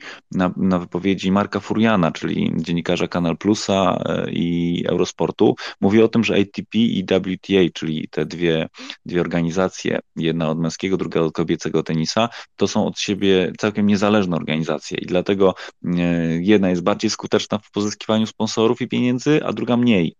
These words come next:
Czy to prawda? E, czy faktycznie tak jest? No, to zda-, raczej dam wam do przemyślenia. E, czy organizacja, która, y, robi w sumie to samo,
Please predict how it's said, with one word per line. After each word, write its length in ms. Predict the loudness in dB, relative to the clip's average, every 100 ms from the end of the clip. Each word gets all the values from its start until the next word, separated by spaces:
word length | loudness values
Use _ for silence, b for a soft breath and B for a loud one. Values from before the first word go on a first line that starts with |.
| B B -20 -8 -6
Czy 100 | -2
to 100 | -2
prawda? 540 | 0 0 2 2 0 -2 B _ -8
E, 140 | -4 -4
czy 120 | -4
faktycznie 420 | -4 -2 -2 0
tak 220 | -2 0
jest? 400 | 2 2 -2 _ -16
No, 340 | -8 -4 -4 -4 -8 _ _
to 180 | -8 -8
zda-, 640 | -8 -8 -2 0 2 0
raczej 340 | 0 -2 -2 -4 -8 _
dam 260 | -2 -2 0
wam 240 | 0 0
do 200 | 0 0
przemyślenia. 640 | 0 -4 -2 0 0 0 -4 B B _ -10
E, 340 | -8 -8 -12 -14 -16 _
czy 760 | -6 0 2 4 4 2 -2 -8 -10 -4
organizacja, 640 | -2 0 2 0 0 -2 _ _ -20 -20 _
która, 560 | -10 0 2 2 0 -2 -4
y, 360 | 0 2 0
robi 360 | 2 2 2 0
w 60 |
sumie 220 | 0 0 2
to 140 | 0
samo, 600 | -2 0 2 4 2 0